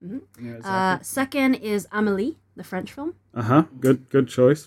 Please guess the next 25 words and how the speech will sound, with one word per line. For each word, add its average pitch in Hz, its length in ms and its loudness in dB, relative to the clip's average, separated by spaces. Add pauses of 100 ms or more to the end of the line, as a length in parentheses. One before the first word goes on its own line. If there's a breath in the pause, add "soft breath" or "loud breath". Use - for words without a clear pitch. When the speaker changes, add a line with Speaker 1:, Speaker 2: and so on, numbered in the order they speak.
Speaker 2:
Very 123 140 4
Speaker 1:
And 202 200 6
Speaker 2:
good 131 100 4
choice. 143 80 2
Speaker 1:
third 320 280 -2
one, 196 340 2
if 190 200 -8
you're 202 80 -6
not 202 160 0
really 190 240 -4
into 180 200 -6
sort 180 200 -6
of, 170 120 -4
like, 165 280 -2
the 165 60 -10
calm, 175 500 2
artsy 165 560 -4
kind 156 160 -8
of 160 80 -14
thing, 180 380 -4
then 180 440 0
Hong 180 280 -4
Kong's 170 360 0
Infernal 175 540 0
Affairs, 160 500 -2